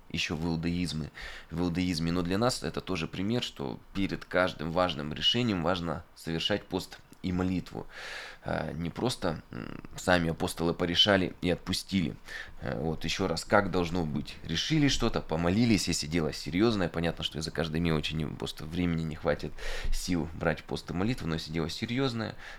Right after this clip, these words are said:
взяли пост и после этого уже сделали дело. Четвертый стих. "Сии, быв посланы Духом Святым, пришли в Силевкию,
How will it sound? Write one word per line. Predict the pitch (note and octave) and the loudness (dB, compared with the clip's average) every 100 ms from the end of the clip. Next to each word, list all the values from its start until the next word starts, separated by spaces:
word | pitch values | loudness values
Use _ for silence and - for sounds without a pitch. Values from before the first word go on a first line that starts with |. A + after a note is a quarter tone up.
| - | -12
взяли | D#2+ E2 D#2 | -6 -2 -2
пост | - A2 B2+ - - - | -2 0 0 -2 -8 -6
и | C3 | -4
после | F#2+ - - C2 A1 - - | -2 -2 -2 -2 -4 -8 -4
этого | F2+ - B1 | -2 -2 -2
уже | A1+ A#1 D2+ D#2+ - - - - - - - | -4 -2 -2 -4 -8 -2 0 0 -2 -6 -4
сделали | E2 E2 F#2+ F2 E2 - - | 0 6 8 8 4 -2 -4
дело. | E2+ E2 C#2+ - - | 0 0 -2 -8 -6
Четвертый | - A2 F#2 D#2+ | 2 4 4 0
стих. | - - - - - - | -6 -8 -10 -12 -12 -10
"Сии, | - A#2+ B2+ A2 | -2 6 8 10
быв | F#2+ E2+ - - - - | 8 4 0 -14 -6 6
посланы | A#2 - F#2+ F2+ | 8 8 6 6
Духом | E2+ G#2+ - E2 | 4 4 2 -2
Святым, | - F2 G2 E2 | -2 0 2 2
пришли | E2+ - F2+ E2+ | 0 -2 2 0
в | - C2 - | 0 -6 -6
Силевкию, | - D#2+ C#2+ - C3+ C#3+ A#2 | -2 -2 -2 -2 2 2 2